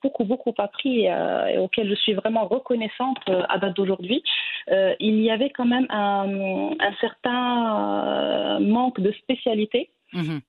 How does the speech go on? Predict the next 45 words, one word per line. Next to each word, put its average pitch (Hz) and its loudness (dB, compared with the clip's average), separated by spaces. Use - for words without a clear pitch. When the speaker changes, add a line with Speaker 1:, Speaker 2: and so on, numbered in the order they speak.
Speaker 1:
Euh, 190 4
qui 240 2
faisait 233 0
que, 214 2
à 202 0
un 202 -2
certain 220 -2
moment, 240 2
on 220 -2
pouvait 220 0
plus 247 -4
rester 240 0
dans, 196 0
dans 202 2
le 202 -2
généraliste, 208 0
euh, 185 2
et - -2
qu'il 214 -2
fallait 226 0
quand 226 -4
même 240 0
pousser 240 0
les 220 2
réflexions 220 -2
un 208 0
peu 208 -2
plus 208 0
loin 214 2
et 240 2
se 233 -2
donner 214 2
les 233 4
moyens 226 2
aussi, 302 -2
euh, 190 4
d'expérimenter, 214 0
chose 220 0
qu'on 220 0
pouvait 208 2
pas 247 -2
non 220 0
plus 240 0
demander 202 2
à, 175 0